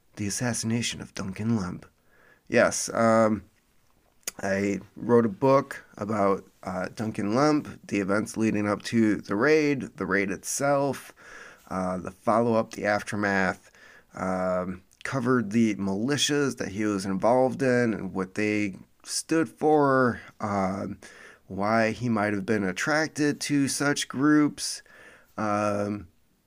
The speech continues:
so anyways, yeah, it goes in, into depth in, uh, the life, the ideas of Duncan Lemp,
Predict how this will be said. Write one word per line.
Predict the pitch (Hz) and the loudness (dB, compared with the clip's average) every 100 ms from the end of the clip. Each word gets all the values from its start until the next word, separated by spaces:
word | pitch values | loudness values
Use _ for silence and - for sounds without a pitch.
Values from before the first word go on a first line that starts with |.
| _ _ _ _ _ - | _ _ _ _ _ -12
so | - 165 | 2 6
anyways, | 180 127 101 101 | 8 6 2 0
yeah, | - 175 120 | 0 2 2
it | 165 | 0
goes | 160 208 208 - | 2 4 4 0
in, | - 170 165 170 - | -4 -2 0 -2 -4
into | 151 139 123 | -2 -2 -2
depth | 104 123 117 117 - - - | 0 6 6 4 -2 -14 -4
in, | 113 110 110 110 - - | 0 2 2 -2 -6 -12
uh, | - 98 95 92 90 - - - - - _ | -8 -4 -2 -2 -4 -10 -20 -20 -20 -20 _
the | - | -4
life, | 101 113 113 110 - | 2 4 4 2 0
the | 104 | 0
ideas | 98 117 117 110 107 98 | 2 4 4 4 2 -2
of | 101 104 98 95 - | -2 0 -2 -6 -6
Duncan | 113 98 98 107 | -6 -4 -4 -2
Lemp, | 139 135 127 | 0 2 0